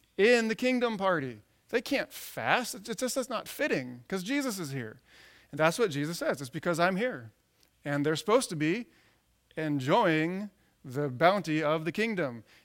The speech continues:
in healings and in parties and in meeting people and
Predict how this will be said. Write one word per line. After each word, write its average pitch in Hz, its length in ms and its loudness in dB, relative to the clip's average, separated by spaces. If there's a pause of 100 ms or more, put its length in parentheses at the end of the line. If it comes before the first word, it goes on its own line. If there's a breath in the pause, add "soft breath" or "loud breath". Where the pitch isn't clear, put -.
in 120 220 -10
healings 185 440 -2
and 135 140 -8
in 120 360 -12
parties 190 400 -2
and 135 160 -4
in 120 340 -10
meeting 185 400 -2
people 190 340 -6
and 120 220 -10